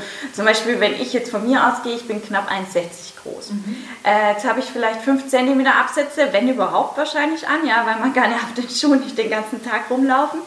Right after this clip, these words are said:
Speaker 1: Sprich, äh, bin ich eins fünfundsechzig?
Speaker 2: Mhm.
Speaker 1: Ist das jetzt ein Ausschlusskriterium? Bin ich zu klein, zu dick, zu dünn oder?
Speaker 2: Nicht zwingend,
Speaker 1: Nee.
Speaker 2: nee. Also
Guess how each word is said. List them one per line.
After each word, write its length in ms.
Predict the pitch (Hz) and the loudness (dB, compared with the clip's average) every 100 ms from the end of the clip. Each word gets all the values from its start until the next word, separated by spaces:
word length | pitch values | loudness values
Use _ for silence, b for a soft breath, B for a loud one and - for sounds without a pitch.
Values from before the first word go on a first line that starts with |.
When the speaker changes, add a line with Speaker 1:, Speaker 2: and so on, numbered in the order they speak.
| B B B B - | B B B B -12
Speaker 1:
Sprich, 460 | - 240 269 - | 0 2 2 2
äh, 80 | 240 | 0
bin 160 | 262 262 | 4 2
ich 100 | 247 | 2
eins 200 | 233 240 | -2 -4
fünfundsechzig? 720 | 226 226 180 170 - 143 135 | -4 0 2 2 0 -10 -4
Speaker 2:
Mhm. 100 | 202 | 2
Speaker 1:
Ist 220 | 247 214 | 4 2
das 140 | 247 240 | -2 -4
jetzt 200 | 214 185 | -4 -4
ein 120 | 165 | 0
Ausschlusskriterium? 1000 | 175 - 311 - - 320 311 302 302 254 | 0 0 -6 -6 -8 -4 0 2 4 2
Bin 100 | 220 | 0
ich 160 | 220 | -6
zu 120 | - | -8
klein, 500 | 185 180 180 233 269 | -4 2 4 4 2
zu 80 | - | -2
dick, 260 | - 214 - | -8 -10 -8
zu 80 | 170 | -4
dünn 220 | 214 392 359 | -2 0 -2
oder? 400 | 226 214 208 214 214 - | -2 0 2 0 -2 -8
Speaker 2:
Nicht 300 | 214 220 196 | -2 -2 -2
zwingend, 320 | - 190 185 180 180 202 | -10 -10 -10 -12 -12 -6
Speaker 1:
Nee. 100 | 190 190 | -4 -4
Speaker 2:
nee. 100 | 185 | 0
Also 200 | 208 240 | 2 4